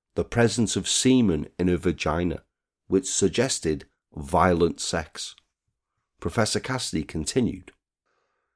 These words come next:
"There was no doubt in my mind that she had been strangled.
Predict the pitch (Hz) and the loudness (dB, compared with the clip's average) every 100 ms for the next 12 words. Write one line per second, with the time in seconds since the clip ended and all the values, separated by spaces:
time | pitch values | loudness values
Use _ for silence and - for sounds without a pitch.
0 | _ 104 98 - 131 165 127 175 165 80 | _ 4 4 8 10 10 10 8 8 6
1 | - - 90 95 113 104 131 127 87 82 | 0 0 2 6 6 8 8 8 6 2
2 | 85 - - 98 - 78 69 - 78 92 | -2 -2 -2 -2 -2 -6 -4 -4 0 2
3 | 85 80 - - | 2 0 -2 -12